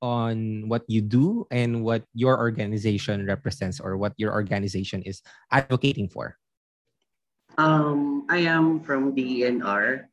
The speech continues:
Speaker 2: Penro Aurora. Basically, I am the designated, um, information officer of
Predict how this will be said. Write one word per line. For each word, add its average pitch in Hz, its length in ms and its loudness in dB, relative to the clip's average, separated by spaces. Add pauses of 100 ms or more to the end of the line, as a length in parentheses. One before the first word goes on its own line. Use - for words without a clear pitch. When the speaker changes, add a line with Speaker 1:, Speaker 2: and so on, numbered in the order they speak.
(140)
Speaker 2:
Penro 104 400 2
Aurora. 92 480 -4
Basically, 120 560 4
I 107 160 6
am 110 160 6
the 107 80 4
designated, 104 880 2 (640)
um, 104 160 6
information 135 560 6
officer 104 640 2
of 101 160 -8